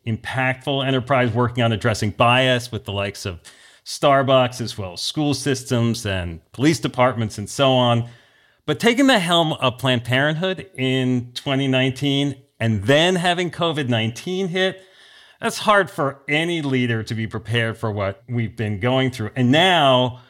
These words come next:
you've got another storm breaking as abortion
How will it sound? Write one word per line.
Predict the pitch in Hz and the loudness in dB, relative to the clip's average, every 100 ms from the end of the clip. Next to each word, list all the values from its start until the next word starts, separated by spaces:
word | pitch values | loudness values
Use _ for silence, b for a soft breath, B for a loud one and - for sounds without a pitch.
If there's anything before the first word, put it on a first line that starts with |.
| B _ | B _
you've | 117 104 | -4 2
got | 120 120 | 2 2
another | 117 110 123 160 220 196 | -2 2 4 4 4 0
storm | - - 120 104 95 | -4 -4 -2 -2 -6
breaking | 98 82 80 80 80 104 - _ _ _ - | -10 -12 -14 -16 -14 -14 -16 _ _ _ -4
as | 110 107 107 | 0 0 -2
abortion | 131 123 131 135 135 135 123 120 120 | -4 0 4 4 2 0 2 0 -4